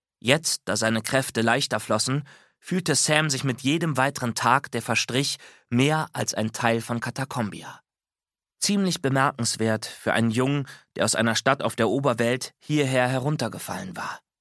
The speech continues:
Aber vielleicht war es auch gar nicht so bemerkenswert, wenn man bedachte, dass Sam ursprünglich in Katakombia zur Welt gekommen war. Als sie fast das Ende der Strecke erreicht hatten, hielt er inne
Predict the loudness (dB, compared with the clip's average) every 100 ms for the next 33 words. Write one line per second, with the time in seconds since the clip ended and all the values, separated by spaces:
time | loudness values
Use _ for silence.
0 | _ _ _ _ _ _ -20 -20 _ _
1 | 4 4 4 4 2 4 2 4 0 0
2 | 2 2 0 -4 -2 0 0 -2 -4 0
3 | 0 -2 -10 -20 _ -6 0 0 2 2
4 | 2 0 0 2 2 0 0 -2 -2 -2
5 | -2 -2 -2 -2 -2 -2 -2 2 2 4
6 | 0 0 0 0 0 -6 -6 -8 -8 -10
7 | -12 -14 _ _ _ _ _ _ _ _
8 | -20 -20 -20 _ _ 2 2 4 0 0
9 | 2 2 2 0 2 2 2 0 0 0
10 | 0 2 2 2 2 0 0 0 0 -4
11 | -8 _ -4 0 0 2 2 2 -2